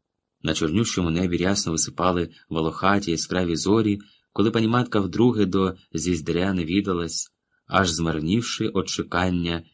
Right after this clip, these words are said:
цілоденного. Ворожбит утішив її: «Зоря твого сина ще на небі».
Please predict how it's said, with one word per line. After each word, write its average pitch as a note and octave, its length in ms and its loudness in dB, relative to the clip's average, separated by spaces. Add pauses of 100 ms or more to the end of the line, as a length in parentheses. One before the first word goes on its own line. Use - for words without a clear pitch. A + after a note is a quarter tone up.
(160)
цілоденного. D#2+ 960 -2 (500)
Ворожбит E2+ 560 2
утішив E2+ 480 -2
її: - 420 -10 (840)
«Зоря F2+ 320 2
твого E2+ 240 0
сина F2 320 0
ще - 220 -2
на E2+ 100 2
небі». E2 560 -2